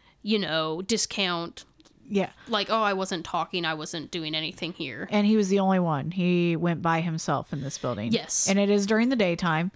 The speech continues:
Speaker 1: Well, okay, no, th-, so there were other people in the building, but he was the only person with himself.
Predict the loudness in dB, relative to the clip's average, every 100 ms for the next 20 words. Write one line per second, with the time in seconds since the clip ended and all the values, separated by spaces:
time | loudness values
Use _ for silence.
0 | -10 -14 -14 -2 0 2 0 -2 -2 -2
1 | -2 0 2 2 2 2 0 -2 -6 -6
2 | -8 0 2 4 2 2 2 0 0 0
3 | 0 -2 -4 -2 -2 -2 -4 -4 -4 -2
4 | -4 -4 -20 -20 _ _ _ _ _ -2
5 | -2 0 0 0 -2 -14 -18 -20